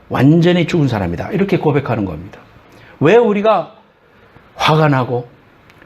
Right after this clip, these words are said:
왜 우리가 참지 못하고 힘듭니까? 그것은 내가 살아있기 때문이죠. 죽어있다면, 죽어있는 사람이라면 앞에서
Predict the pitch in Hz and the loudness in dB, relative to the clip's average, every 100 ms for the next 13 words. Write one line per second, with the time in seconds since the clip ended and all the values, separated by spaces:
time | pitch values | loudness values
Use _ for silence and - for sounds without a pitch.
0 | _ - 170 190 196 190 196 156 - _ | _ 2 4 4 2 2 0 0 -6 _
1 | - - 214 - 196 165 - 147 143 131 | -10 0 0 2 2 2 2 0 0 0
2 | 185 156 123 95 - - - _ _ _ | 0 0 -2 -6 -14 -16 -20 _ _ _
3 | _ - 202 214 165 208 220 - 220 190 | _ -2 0 2 4 4 2 2 0 0
4 | 160 190 156 131 107 98 - - - - | -2 -2 0 -2 -2 -6 -10 -20 -20 -4
5 | - 262 262 220 175 139 123 135 156 - | 2 4 4 2 0 0 0 -2 -6 -18
6 | _ _ _ - 254 269 226 190 175 156 | _ _ _ 0 4 6 4 0 -2 -2
7 | 151 139 120 131 123 156 170 - 180 - | -2 -2 -2 -2 -2 -2 -4 -2 -4 -4